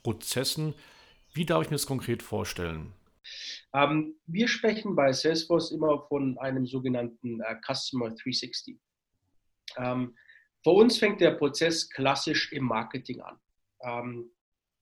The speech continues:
Speaker 2: ich muss einen Kunden gewinnen. Ich muss ihn überzeugen, dass mein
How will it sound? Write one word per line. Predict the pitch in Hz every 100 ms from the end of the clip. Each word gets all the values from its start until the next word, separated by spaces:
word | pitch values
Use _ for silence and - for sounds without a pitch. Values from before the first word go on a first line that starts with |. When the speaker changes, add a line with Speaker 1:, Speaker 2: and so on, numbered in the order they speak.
| _
Speaker 2:
ich | -
muss | 135 135
einen | 131 127
Kunden | - 156 147 135 123
gewinnen. | 120 139 170 180 190 - - - -
Ich | 120 120
muss | 147 156 160
ihn | 156 139 131
überzeugen, | 170 135 127 - 131 143 165 170 165
dass | 127 123 - - _
mein | 127 123 139 151 156 156